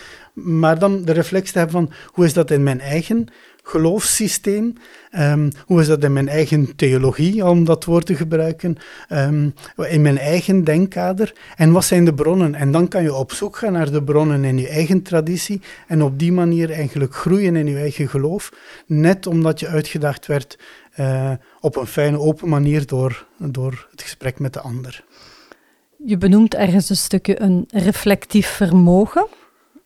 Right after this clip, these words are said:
Speaker 2: in die open dialoog. Zijn er nog andere randvoorwaarden die belangrijk zijn, ja, vooraleer mensen in die interreligieuze dialoog kunnen stappen?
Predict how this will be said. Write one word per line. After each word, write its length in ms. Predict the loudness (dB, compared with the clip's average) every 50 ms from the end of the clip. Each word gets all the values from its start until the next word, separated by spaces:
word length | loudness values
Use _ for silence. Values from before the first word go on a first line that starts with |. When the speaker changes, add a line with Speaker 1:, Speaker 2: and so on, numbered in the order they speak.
| _ _ _ _ _ _ _
Speaker 2:
in 260 | 0 4 6 6 6 6
die 220 | 4 2 0 2
open 300 | 2 2 2 2 0 0
dialoog. 800 | 4 4 4 6 6 6 4 4 2 0 -2 -4 -10 -14 -16 -18 -20 -20 -20 -20 -20 -20 -20 -20 -20 _
Zijn 220 | 2 4 6 6 8
er 100 | 8 8
nog 240 | 6 6 4 2 0
andere 460 | 4 6 8 8 8 8 6 4 2
randvoorwaarden 1200 | 2 2 2 4 4 4 4 4 2 0 2 2 4 4 6 4 4 4 4 4 2 2 0 0 2
die 320 | 2 2 2 2 0 -2 -4
belangrijk 720 | -6 -4 0 2 4 4 4 4 4 4 2 0 0 -2
zijn, 480 | 0 2 4 4 4 4 2 2 0 -2 -6 -20 -20 -20 -20 -20 -20 _ _ _ _ _ -8
ja, 240 | -6 -4 -4 -4 -6 _ _ _ _ _ _ -8
vooraleer 600 | -8 0 4 4 6 6 6 6 6 4 4 6
mensen 600 | 6 6 6 6 4 2 2 4 4 6 4 4
in 200 | 4 4 4 4
die 400 | 6 6 6 4 4 2 -2 -6 0
interreligieuze 880 | 2 2 4 4 4 6 6 6 6 4 4 4 4 4 4 2 2
dialoog 500 | 2 4 4 4 4 4 2 0 -2 -2
kunnen 260 | 0 0 0 0 0
stappen? 580 | -2 -4 -4 0 0 0 0 0 -6 -8 -8